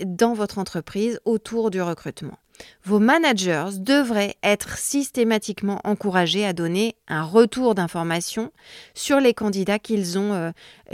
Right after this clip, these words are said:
qu'ils ont embauchés ou qu'ils ont eu un entretien d'embauche. Ils devraient être systématiquement sollicités pour fournir des commentaires sur les compétences techniques, sur les compétences humaines, comportementales, sur l'adéquation de tel ou tel candidat avec la culture d'entreprise.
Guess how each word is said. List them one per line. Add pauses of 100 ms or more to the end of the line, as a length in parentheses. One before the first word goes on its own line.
qu'ils
ont
embauchés
ou
qu'ils
ont
eu
un
entretien
d'embauche. (340)
Ils
devraient
être
systématiquement
sollicités
pour
fournir
des
commentaires
sur
les
compétences
techniques,
sur
les
compétences
humaines,
comportementales, (360)
sur
l'adéquation (160)
de
tel
ou
tel
candidat
avec
la
culture
d'entreprise.